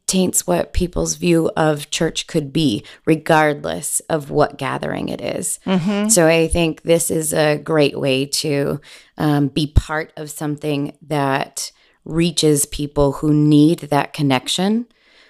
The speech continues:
Speaker 1: who are seeking and questioning what their beliefs are, what their spirituality is, or they're questioning and they wanna know.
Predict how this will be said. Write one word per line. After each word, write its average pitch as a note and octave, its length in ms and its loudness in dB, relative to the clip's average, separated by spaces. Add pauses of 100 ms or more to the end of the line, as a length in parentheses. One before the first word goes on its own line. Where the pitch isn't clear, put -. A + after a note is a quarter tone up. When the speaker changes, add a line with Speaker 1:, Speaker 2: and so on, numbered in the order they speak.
(120)
Speaker 1:
who E3 140 4
are C#3+ 120 6
seeking F3+ 760 0
and C#3+ 240 0
questioning F#3+ 840 0 (320)
what D3+ 580 2
their D#3+ 400 4
beliefs G#3 540 2
are, C3 200 -4
what D3 400 0
their D#3+ 480 2
spirituality G3 1000 0
is, B2+ 260 2
or D3 200 4
they're E3 120 2
questioning G3 680 2
and C3+ 80 4
they D3+ 80 4
wanna G#3 260 2
know. E3 420 0